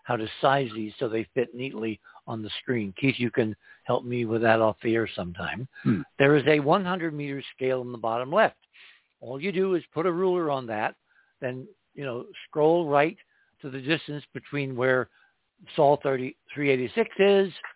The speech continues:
Speaker 1: where Sol three eighty-seven is at the top. You measure the length of those lines with that scale,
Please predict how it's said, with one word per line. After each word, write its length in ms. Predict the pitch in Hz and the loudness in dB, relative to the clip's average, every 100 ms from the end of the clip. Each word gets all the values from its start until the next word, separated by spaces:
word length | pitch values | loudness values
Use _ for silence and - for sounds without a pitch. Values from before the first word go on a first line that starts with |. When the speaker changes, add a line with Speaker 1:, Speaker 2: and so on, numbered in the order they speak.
| _ - _ _ - | _ -20 _ _ -6
Speaker 1:
where 220 | 143 120 - | -6 -6 2
Sol 300 | 139 135 127 | 6 6 2
three 240 | - 156 143 | -4 -4 -2
eighty-seven 720 | 143 127 117 - 208 202 196 | -2 -4 -8 2 2 2 -4
is 200 | 190 170 | -4 -6
at 100 | 151 | -12
the 80 | 147 - | -16 -4
top. 280 | 180 170 - _ _ _ _ _ | 0 0 -4 _ _ _ _ _
You 140 | 147 147 | -8 -6
measure 600 | 147 196 254 180 117 101 | 0 2 4 0 -8 -12
the 100 | 117 | -8
length 320 | 147 180 185 | -4 -4 -6
of 80 | 151 | -4
those 260 | 165 151 | -4 -4
lines 340 | 135 135 143 110 | -6 -6 -8 -10
with 140 | 120 | -4
that 180 | 147 151 - - | -2 -2 -4 -4
scale, 420 | 165 147 120 | 0 0 -2